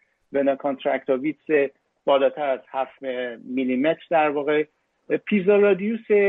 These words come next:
در واقع بالاتر از یک سانتی متر به شرطی که نیکویس لیمیت اون روی سی تا چهل باشه، سنترال جت بالاتر پنجاه درصد اریای ال ار رو گرفته باشه، پولمونری وین ریورسال رو داشته باشیم و اینکه انلارج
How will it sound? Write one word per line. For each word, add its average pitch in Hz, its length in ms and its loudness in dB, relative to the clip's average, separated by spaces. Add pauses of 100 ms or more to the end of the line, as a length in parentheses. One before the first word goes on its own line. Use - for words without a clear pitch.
(600)
در 139 140 -6
واقع 135 200 -4
بالاتر 139 420 0
از 117 160 -2
یک 170 240 0
سانتی 175 300 -4
متر 165 100 0
به 139 80 0
شرطی 143 380 -6
که 131 100 -2
نیکویس 123 320 0 (100)
لیمیت 170 240 0
اون 190 220 2
روی 180 200 6 (120)
سی 170 120 -2
تا 165 140 2
چهل 160 400 2
باشه، 175 500 -4 (640)
سنترال 196 400 0
جت 208 280 -2
بالاتر 147 500 -2
پنجاه 147 500 -2
درصد 143 440 -2
اریای 127 840 0
ال 131 140 2
ار 180 140 2
رو 190 180 2
گرفته 170 380 -2
باشه، 175 360 -2 (540)
پولمونری 185 460 2
وین 165 240 0
ریورسال 160 540 2
رو 214 120 -2
داشته 180 340 -6
باشیم 180 400 -6
و 170 60 2
اینکه 165 540 0
انلارج 143 400 2